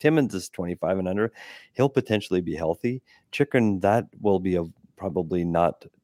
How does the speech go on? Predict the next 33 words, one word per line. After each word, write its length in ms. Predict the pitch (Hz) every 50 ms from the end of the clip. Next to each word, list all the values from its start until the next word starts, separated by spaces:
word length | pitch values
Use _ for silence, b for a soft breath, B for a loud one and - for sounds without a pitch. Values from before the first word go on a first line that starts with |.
| _ _ _ _ _ _ _
be 80 | - 98
a 60 | 85
problem 520 | - - - 104 107 120 120 113 98 90 90
anymore. 560 | 87 85 82 80 78 76 78 90 117 127 - -
I'm 60 | - 90
not 160 | 85 82 -
saying 140 | - 76 76
it's 100 | - 78
a 40 |
problem 420 | 76 - - 82 78 73 - - 60
now, 180 | 65 65 73 85
but 180 | 90 82 - -
Chychrun's 460 | - - - 85 82 90 87 - B B B B B B B B B
either 240 | - 107 104 101 104
going 260 | 82 98 95 92 90 -
to 160 | - 92 87
go 320 | 85 - 98 95 101 117
somewhere 360 | 113 - - 101 98 95 95 90
and 100 | 90 85
bring 180 | 92 90 87
a 60 | 85
return, 360 | 82 80 - - 131 135 143 123
or 140 | 98 90
he's 100 | 87 82 -
gonna 200 | - 87 82 80
stay 440 | - - - 104 104 107 101 95 95
and 120 | 95 90
be 140 | 80 90 90
a 60 | 85
young, 480 | 87 87 90 87 90 92 92 87 65 -
successful 540 | - - 92 - - 90 90 - - 78 82
defenseman. 540 | 80 - - 123 127 143 - 85 80 87 -
So 300 | - 98 95 90 -